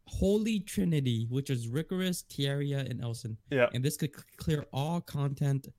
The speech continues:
Speaker 1: and you can also three-man Wyvern
Speaker 2: Yep.
Speaker 1: and run it with a fodder.
Speaker 2: Yep.
Speaker 1: You
Speaker 2: Back
Speaker 1: can
Speaker 2: then, that
Speaker 1: clear the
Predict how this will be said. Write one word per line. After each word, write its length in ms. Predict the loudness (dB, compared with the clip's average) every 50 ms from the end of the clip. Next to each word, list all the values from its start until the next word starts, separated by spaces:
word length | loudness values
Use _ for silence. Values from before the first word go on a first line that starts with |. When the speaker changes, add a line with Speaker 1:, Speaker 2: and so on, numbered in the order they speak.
| _ _ -20 -20 _ _ 0
Speaker 1:
and 100 | 2 2
you 60 | 4
can 140 | 4 4 4
also 240 | 4 2 2 2 2
three-man 580 | 2 2 4 4 6 6 6 6 6 6 4 4
Wyvern 600 | 4 4 4 4 4 4 4 4 2 0 -2 -6 _ 6
Speaker 2:
Yep. 200 | 8 8 8 8
Speaker 1:
and 160 | 6 4 6
run 180 | 6 6 6 4
it 100 | 2 0
with 120 | 0 -2
a 60 | -2
fodder. 440 | -2 -2 -4 -4 -4 -4 -6 -8 -8 -4
Speaker 2:
Yep. 280 | 0 2 4 4 2
Speaker 1:
You 40 | 2 -2 -20 -20 -20 -20 -6 0
Speaker 2:
Back 180 | 2 2 4 4
Speaker 1:
can 140 | 6 6 6
Speaker 2:
then, 0 |
that 60 | 8
Speaker 1:
clear 140 | 6 6
the 20 | 6